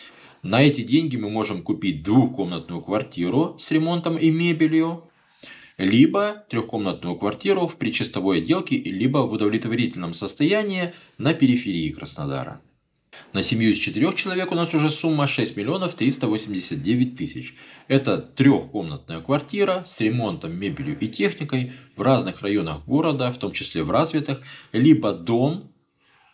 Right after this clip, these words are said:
пусть он будет не в центре города, но в черте Краснодара, э, и в таком, скажем так, удовлетвор-,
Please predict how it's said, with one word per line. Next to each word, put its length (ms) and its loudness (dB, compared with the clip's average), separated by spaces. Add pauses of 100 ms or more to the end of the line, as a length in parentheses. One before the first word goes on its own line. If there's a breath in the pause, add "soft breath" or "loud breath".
(300 soft breath)
пусть 240 4
он 260 0
будет 300 0
не 80 -6
в 60 -12
центре 340 -4
города, 480 2
но 520 -2
в 80 -18
черте 380 0
Краснодара, 800 -2 (500 loud breath)
э, 640 2
и 280 0
в 60 -10
таком, 460 0
скажем 340 -6
так, 180 -6
удовлетвор-, 540 2